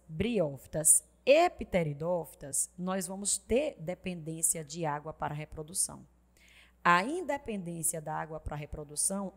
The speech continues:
acontece a partir do momento que surge o tubo polínico,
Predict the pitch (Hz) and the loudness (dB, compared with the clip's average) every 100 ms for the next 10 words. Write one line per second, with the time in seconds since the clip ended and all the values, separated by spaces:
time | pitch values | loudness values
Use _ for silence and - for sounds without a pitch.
0 | _ - 185 - 190 - 202 220 214 196 | _ -2 -2 -2 -6 -4 -4 0 2 2
1 | 185 185 185 208 196 180 160 175 202 196 | 0 -6 -8 -12 -10 -8 -8 -6 -8 -8
2 | 175 - 185 - 202 226 247 180 190 226 | -12 -8 -2 0 0 -4 -6 -4 -4 -4
3 | 302 - _ _ _ _ _ _ _ _ | -4 -10 _ _ _ _ _ _ _ _
4 | _ - _ _ _ - 170 170 196 285 | _ -20 _ _ _ -4 -2 -2 -2 0
5 | 330 330 269 160 - | 0 -2 -6 -6 -10